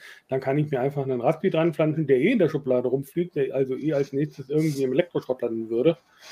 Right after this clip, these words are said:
Dann kann ich damit eben meinen Drucker, der eh im Jahr nur fünf Seiten druckt und deswegen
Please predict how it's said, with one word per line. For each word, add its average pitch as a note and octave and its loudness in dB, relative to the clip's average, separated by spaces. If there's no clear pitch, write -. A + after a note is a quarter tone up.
Dann C#3 -4
kann C#3+ 2
ich C3+ -2
damit D3+ 4
eben D3+ 2
meinen C#3+ 2
Drucker, D#3+ 8
der D3 2
eh F3 2
im D3+ 2
Jahr C#3 4
nur D3 4
fünf D3 -2
Seiten E3 4
druckt E3 2
und C#3+ -4
deswegen C#3+ -2